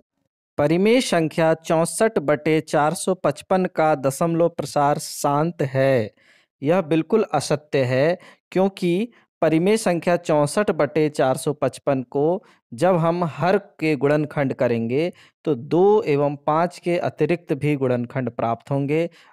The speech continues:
अतः यह दशमलव प्रसार शांत नहीं है, अशांत आवर्ती है,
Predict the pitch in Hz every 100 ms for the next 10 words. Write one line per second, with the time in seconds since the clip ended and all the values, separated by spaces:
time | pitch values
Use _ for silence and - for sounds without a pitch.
0 | - 156 214 190 151 131 - - _ -
1 | 117 127 180 156 135 123 131 143 127 127
2 | - - 123 123 123 - 123 156 175 208
3 | 226 _ _ 131 147 151 190 156 131 123
4 | - _ - 135 165 151 185 - - 127
5 | 131 135 135 185 151 117